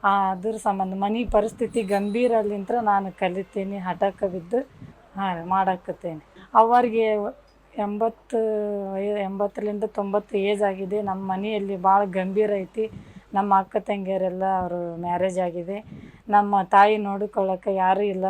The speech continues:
ನಾನೇ ಹೋಗಬೇಕು ಎಷ್ಟೊತ್ತಿದ್ರು. ನಾವು ಹೋಗಿಂದಾಗ ಆಕಿದೆಲ್ಲ ನೋಡ್ಕೋಬೇಕು, ಯಾರೂ ಬರಂಗಿಲ್ಲ.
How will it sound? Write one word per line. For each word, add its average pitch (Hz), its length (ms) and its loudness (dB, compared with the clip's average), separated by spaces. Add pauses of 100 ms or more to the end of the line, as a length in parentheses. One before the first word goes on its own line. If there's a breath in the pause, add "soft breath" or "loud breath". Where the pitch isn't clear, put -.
ನಾನೇ 185 380 2
ಹೋಗಬೇಕು 190 580 -4
ಎಷ್ಟೊತ್ತಿದ್ರು. 185 720 -6 (540 loud breath)
ನಾವು 196 200 4
ಹೋಗಿಂದಾಗ 220 640 0
ಆಕಿದೆಲ್ಲ 202 580 0
ನೋಡ್ಕೋಬೇಕು, 185 760 -4
ಯಾರೂ 196 460 2
ಬರಂಗಿಲ್ಲ. 196 560 -2